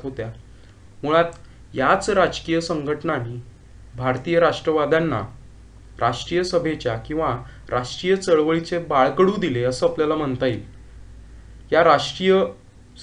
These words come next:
सभेच्या निर्मितीपूर्वीच्या राजकीय संघटनांची उद्देश जरी भिन्न भिन्न असली तरीसुद्धा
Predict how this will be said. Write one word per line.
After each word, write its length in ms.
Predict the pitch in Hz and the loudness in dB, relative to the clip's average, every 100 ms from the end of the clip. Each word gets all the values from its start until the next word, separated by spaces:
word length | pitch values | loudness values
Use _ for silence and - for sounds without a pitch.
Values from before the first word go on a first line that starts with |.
| - | -4
सभेच्या 400 | 151 175 175 180 | -2 -2 0 0
निर्मितीपूर्वीच्या 1040 | 160 151 160 170 165 156 156 165 151 123 | 0 0 -2 -4 -4 -4 -4 -2 -2 -2
राजकीय 840 | 120 123 - - - - - 185 190 | -2 -4 -6 -16 -18 -12 -4 0 0
संघटनांची 800 | 180 143 156 160 156 151 - 107 - - - - - - - 139 | 0 0 0 0 -4 -4 -8 -12 -14 -20 -20 -20 -20 -20 -12 -8
उद्देश 540 | 131 135 180 180 - - - - | -4 4 4 4 -4 -12 -20 -10
जरी 200 | - 156 | -2 0
भिन्न 300 | 180 175 160 | 0 0 0
भिन्न 280 | 160 165 170 165 | -2 0 -2 -4
असली 300 | - 147 120 - - - - - - | -6 -6 -8 -10 -18 -20 -20 -12 -4
तरीसुद्धा 580 | 151 180 196 170 135 | -2 -2 -6 -2 -2